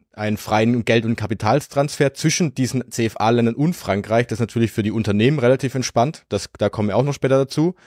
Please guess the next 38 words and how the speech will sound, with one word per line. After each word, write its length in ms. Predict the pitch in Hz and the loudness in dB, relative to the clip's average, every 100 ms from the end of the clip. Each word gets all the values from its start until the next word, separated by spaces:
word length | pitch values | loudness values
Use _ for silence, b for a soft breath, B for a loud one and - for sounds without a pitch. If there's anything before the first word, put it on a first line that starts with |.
| b b b b b b | b b b b b b
Dann 160 | 120 156 | 0 2
ist 100 | 151 | 2
noch 120 | 143 | 2
ein 140 | 147 - | 0 -4
wichtiger 380 | 127 135 139 | -4 0 2
Punkt, 180 | 131 139 | 2 0
und 60 | 113 | 0
den 100 | 117 | 2
finde 160 | 135 | 2
ich 120 | 113 - | 2 2
auch 180 | 131 | 2
interessant, 560 | 131 123 120 127 127 - | 2 0 0 -2 -2 -6
auch 100 | 98 | -4
da 160 | - 113 | 0 0
können 160 | 131 | 2
wir 40 | 123 | 0
nachher 220 | 120 87 | 0 0
aufbauen, 460 | 117 - 113 113 113 b b | 0 2 0 0 -2 b b
dass 240 | - 110 - | -2 -2 0
die 180 | 120 110 | -2 0
Zentralbank 720 | 127 117 107 117 - 117 - | 0 2 2 2 2 0 0
Frankreichs 480 | 113 123 123 120 | 0 0 0 -2
eben 180 | - 113 | -2 -4
das 140 | 107 - | -4 -4
Versprechen 580 | 107 - 107 131 139 - | -8 -4 0 0 -2 -2
abgibt, 760 | 107 - - 113 127 _ - - | -4 -6 0 0 0 _ -20 -6
dass 180 | 107 - | -2 0
man 100 | 113 | 0
diesen 240 | 110 110 | 0 -2
C 180 | - 113 | 0 0
F 120 | 104 | 0
A 120 | 107 110 | -2 -2
immer 240 | 147 151 139 | 2 2 4
gegen 180 | 127 117 | 2 2
den 80 | |
Euro 240 | 98 123 117 | 2 2 2
umtauschen 500 | 98 90 85 80 - | -2 -4 -6 -6 -14
kann. 200 | - | -18